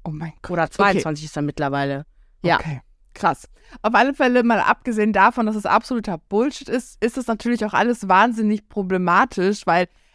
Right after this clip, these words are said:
Speaker 1: ey, ich, ich find, ach, die Art und Weise, wie wir mit Vaginas umgehen, ist einfach so, ne, man versucht, dass sie besser riecht und besser schmeckt, was natürlich impliziert, dass sie nicht schmeckt und schlecht riecht und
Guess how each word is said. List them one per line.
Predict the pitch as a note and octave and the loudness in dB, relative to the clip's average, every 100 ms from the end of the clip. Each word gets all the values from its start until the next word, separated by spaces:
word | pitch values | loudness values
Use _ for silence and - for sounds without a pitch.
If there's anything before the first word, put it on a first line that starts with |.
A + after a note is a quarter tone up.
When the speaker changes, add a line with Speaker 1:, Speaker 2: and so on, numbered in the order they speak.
| - | -2
Speaker 1:
ey, | G#3 G#3+ - _ - | 0 0 -2 _ -6
ich, | A#3 | -4
ich | A#3 - | -4 -6
find, | - | -6
ach, | - - _ _ _ _ - | -6 -12 _ _ _ _ 2
die | C#3+ | 4
Art | - | 4
und | D#4+ | 2
Weise, | C4+ D4 A#3 | 2 2 0
wie | A#3 | 0
wir | |
mit | A#3+ A3+ - - | 0 0 -4 -12
Vaginas | F3+ G#3+ A3+ C#4 G#3 G3+ E3 F3 | -2 2 4 2 0 0 0 -2
umgehen, | - A#3+ C#4 F#3+ F3+ | -2 -2 0 0 0
ist | A3 | 0
einfach | - A3+ B3 | 0 0 -2
so, | - A3 G#3+ - _ | -2 0 0 -2 _
ne, | - D#4 | -2 0
man | D4 | 0
versucht, | C4 A#3+ A#3 | -2 -4 -4
dass | A3+ - | -4 -6
sie | |
besser | F3 F#3 F3+ D#3+ | -4 -4 -4 -2
riecht | C#4 E4+ | 0 0
und | A#3+ | -2
besser | F#3+ F3+ | -2 -4
schmeckt, | F3+ A3+ A3+ - | -4 0 0 0
was | A3+ | -6
natürlich | G#3+ A#3 A3 | -4 -4 -4
impliziert, | - G3 G3+ - A#3 A3 | -4 -6 -6 -4 -4 -4
dass | F#3+ | -4
sie | - | -4
nicht | E3+ G#3 C4 - | -4 -4 -4 -2
schmeckt | C#4+ F#4 - | 0 0 -2
und | F#3+ - _ - | -4 -6 _ -20
schlecht | - A3 G#3 - | -6 -2 -2 -2
riecht | F#3 F#3+ B3+ A4+ - G3+ | -6 -2 -2 -4 -4 -2
und | G3+ G#3 | 0 -2